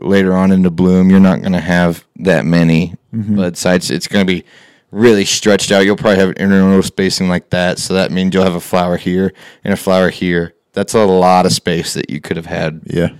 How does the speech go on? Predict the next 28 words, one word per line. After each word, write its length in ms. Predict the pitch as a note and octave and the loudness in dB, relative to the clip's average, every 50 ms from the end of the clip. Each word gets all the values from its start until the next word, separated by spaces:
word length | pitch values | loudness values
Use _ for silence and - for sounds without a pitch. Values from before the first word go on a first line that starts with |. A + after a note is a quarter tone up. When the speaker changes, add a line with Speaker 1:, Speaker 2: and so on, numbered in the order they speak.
| _ _ _ - | _ _ _ -4
Speaker 1:
a 80 | F#2+ F#2+ | 0 2
lot 160 | F#2+ F2+ E2+ | 2 2 2
more 220 | F2+ F#2 F2+ E2+ | 2 0 0 0
flower. 580 | - - - E2+ E2+ E2+ E2 E2 E2 E2+ D#2+ - _ _ _ _ _ _ _ _ _ _ _ _ _ _ _ _ _ | -2 -4 -6 -4 -2 -2 -2 -2 -4 -6 -10 -14 _ _ _ _ _ _ _ _ _ _ _ _ _ _ _ _ _
Speaker 2:
So 680 | - - - - C#3 C#3 C3 B2+ A#2 G#2+ - - - - _ _ _ _ _ _ _ _ _ _ _ | -10 -2 4 6 8 8 8 8 6 6 4 0 -4 -14 _ _ _ _ _ _ _ _ _ _ _
I 60 | - | -14
kinda 220 | A2 - C#3+ B2+ A2 | -6 -2 2 2 2
wanna 160 | G2+ F2 D2+ | 2 0 -2
back 320 | C2+ - E2+ F2 - - | -4 -6 -8 -8 -10 -12
up 180 | F2+ D2+ - - | -12 -12 -12 -12
r-, 80 | - - _ _ _ | -12 -14 _ _ _
real 180 | - D#2 D2 D#2 | -10 -8 -8 -8
quick. 360 | - - D2 C2 - - - | -8 -6 -6 -6 -6 -6 -8
I 40 | C#2+ D2+ | -8 -8
Speaker 1:
Mm-hmm. 260 | E2 F2+ F2+ F#2 F#2+ - | -10 -12 -16 -20 -20 -12
Speaker 2:
caught 220 | - - - - | -8 -8 -8 -6
something 400 | - - F2 F2 - F2 E2+ E2+ | -6 -6 -6 -6 -6 -8 -8 -6
that 180 | F2+ - - - | -6 -6 -6 -6
I 60 | E2 | -4
didn't 220 | E2 E2 D#2+ E2 E2+ | -4 -2 -2 -2 -2
know. 260 | D#2+ D#2 D2+ D2+ - _ _ - | -2 -2 -4 -4 -8 _ _ -6
Um, 460 | - G2+ G2 F2+ D#2+ C#2+ D2 D#2+ C#2+ - - _ _ _ _ - | 0 2 2 4 2 0 -2 -6 -10 -14 -16 _ _ _ _ -12
so 340 | - - - G2+ F#2 D#2 | -6 -2 2 2 2 2
sativa 680 | - - - - - F#2+ F2 - - - A2 A2 B2+ C3 | 0 -2 -2 -2 -2 -2 -4 -8 -6 -6 -4 -4 -4 -4
plants 420 | C3 - - C3+ C3+ C#3 C#3 - | -4 -4 -4 -4 -4 -6 -8 -10
came 240 | - - G#2+ G2+ G2+ | -10 -8 -8 -8 -8
from 220 | - - F2 E2+ E2 | -8 -10 -10 -10 -10
Hawaii? 580 | - - D#2+ D#2+ D#2 E2+ F2 G#2+ - B2+ D3 A3 | -8 -8 -8 -6 -4 -4 -2 -2 -2 -2 -4 -4